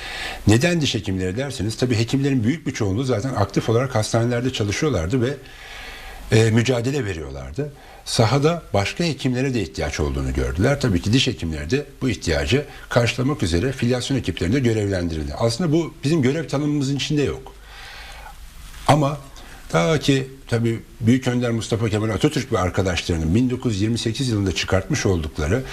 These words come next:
halk sağlığı ile ilgili yasaların içinde özellikle böyle, e,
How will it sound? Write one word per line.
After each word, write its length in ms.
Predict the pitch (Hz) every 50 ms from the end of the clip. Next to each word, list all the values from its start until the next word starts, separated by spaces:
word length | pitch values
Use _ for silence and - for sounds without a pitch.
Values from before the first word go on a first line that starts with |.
| - - - - - - - -
halk 280 | - - 175 170 -
sağlığı 380 | - - 123 107 98 98 98 101
ile 180 | 98 90 87
ilgili 260 | 85 85 85 85 80 82
yasaların 500 | 82 80 - - 117 95 95 110 135 139 -
içinde 500 | 127 113 - - 95 82 85 123 151 - - - - - - - -
özellikle 580 | - 98 104 95 127 131 165 180 - - 156 131
böyle, 300 | 123 135 147 143 123 113 - - - - - - - -
e, 380 | 104 98 101 101 98 95 92